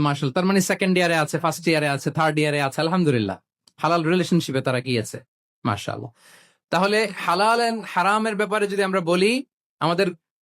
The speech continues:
পুরো জীবনের প্রতিটি অঙ্গন আমরা হালাল দিয়ে সাজাবো। কি বলেন? পারা যাবে তো ইনশাআল্লাহ? হারামের সাথে আমাদের কোনো সম্পর্ক আছে? হ্যাঁ? আমরা সবকিছু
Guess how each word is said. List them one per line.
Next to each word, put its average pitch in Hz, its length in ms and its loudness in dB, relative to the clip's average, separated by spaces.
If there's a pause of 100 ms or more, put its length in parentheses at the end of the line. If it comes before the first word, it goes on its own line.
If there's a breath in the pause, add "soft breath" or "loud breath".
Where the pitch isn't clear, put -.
(120)
পুরো 285 260 6 (120)
জীবনের 208 460 2
প্রতিটি 240 360 0 (100)
অঙ্গন 170 340 2
আমরা 139 220 0
হালাল 143 320 2
দিয়ে 127 200 4
সাজাবো। 123 340 2
কি 185 140 2
বলেন? 160 180 4 (1300)
পারা 180 200 0
যাবে 208 200 4
তো 214 100 4
ইনশাআল্লাহ? 190 420 4 (1300)
হারামের 196 400 0
সাথে 208 220 -2
আমাদের 196 260 0
কোনো 202 100 2 (100)
সম্পর্ক 190 280 0 (140)
আছে? 165 180 4 (1200)
হ্যাঁ? 190 200 -2 (1120)
আমরা 151 140 2 (100)
সবকিছু 185 300 0